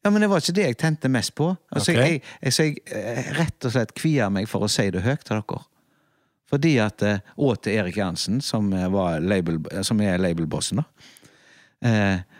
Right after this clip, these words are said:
Speaker 1: for jeg tenker, det blir, det blir jo det. Det kan ikke bli noe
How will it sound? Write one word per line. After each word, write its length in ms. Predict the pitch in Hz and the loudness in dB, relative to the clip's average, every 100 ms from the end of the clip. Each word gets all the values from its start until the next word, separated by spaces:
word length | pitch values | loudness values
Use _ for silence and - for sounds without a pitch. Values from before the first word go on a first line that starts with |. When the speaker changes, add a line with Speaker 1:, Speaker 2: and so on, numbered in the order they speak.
| - _ _ _ _ _ | -20 _ _ _ _ _
Speaker 1:
for 60 | 113 | -6
jeg 160 | 69 | -4
tenker, 260 | 117 123 - - - - - _ | -4 -4 -4 -12 -20 -20 -20 _
det 80 | 131 | 0
blir, 380 | 117 110 82 78 - | 2 0 -2 -6 -8
det 120 | 117 | -4
blir 240 | 101 85 78 | -2 -2 -2
jo 60 | |
det. 140 | 87 95 - _ _ _ _ _ - | -4 -6 -8 _ _ _ _ _ -4
Det 80 | |
kan 180 | - 175 | 2 2
ikke 160 | 151 139 | 4 2
bli 160 | 151 139 | 2 2
noe 140 | 120 | 0